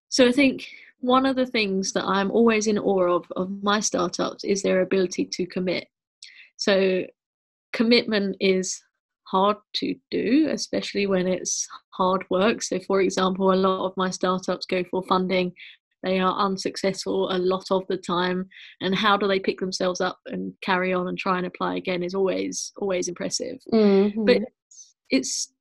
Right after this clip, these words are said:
Speaker 1: it's that drive and commitment where they've got a deadline tomorrow and all of their mates have gone out, maybe gone down the pub or gone to the cinema, and they're like,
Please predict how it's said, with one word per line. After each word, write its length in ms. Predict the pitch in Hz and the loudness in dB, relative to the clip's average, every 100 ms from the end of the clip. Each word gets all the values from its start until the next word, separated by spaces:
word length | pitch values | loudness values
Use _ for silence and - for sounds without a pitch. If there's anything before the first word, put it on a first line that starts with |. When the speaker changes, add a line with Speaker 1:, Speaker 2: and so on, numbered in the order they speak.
| _ _ _ _ _ | _ _ _ _ _
Speaker 1:
it's 180 | 240 - | -6 -4
that 180 | 254 - | -6 -4
drive 420 | 254 247 240 208 | -2 0 -2 -2
and 120 | 196 | -6
commitment 520 | 196 202 - 196 185 180 | -8 -8 -6 -6 -8 -6
where 460 | 196 196 190 190 190 _ _ _ _ _ _ _ _ _ _ | -4 -2 -2 -4 -8 _ _ _ _ _ _ _ _ _ _
they've 220 | 233 233 | -4 -2
got 160 | - 202 | -4 -4
a 40 | |
deadline 560 | 196 196 190 185 185 180 | -2 -2 -2 -6 -6 -8
tomorrow 680 | - 190 190 185 - - 190 _ _ - | -6 -2 -2 -2 -6 -10 -16 _ _ -10
and 380 | 196 190 190 190 - _ _ - | -6 -6 -8 -12 -18 _ _ -6
all 180 | 220 214 | -4 -2
of 100 | 202 _ - | -6 _ -8
their 160 | 202 196 | -4 -2
mates 400 | 196 196 - - | 0 0 -2 -4
have 180 | 185 - | -6 -6
gone 180 | 190 190 | -4 -2
out, 380 | 185 185 185 - | -2 -2 -4 -6
maybe 260 | 196 190 | -6 -6
gone 180 | 190 190 | -6 -4
down 160 | 190 185 | -4 -6
the 80 | |
pub 340 | 180 190 185 180 | -4 -2 -2 -2
or 200 | 175 190 _ | -6 -10 _
gone 180 | 214 196 | -2 -2
to 100 | 190 | -2
the 80 | 190 | -4
cinema, 640 | 185 196 185 185 180 202 - _ - | 0 0 0 -2 -4 -8 -12 _ -8
and 160 | 202 | -4
they're 200 | 202 214 | 0 2
like, 260 | 202 202 - | 2 0 -4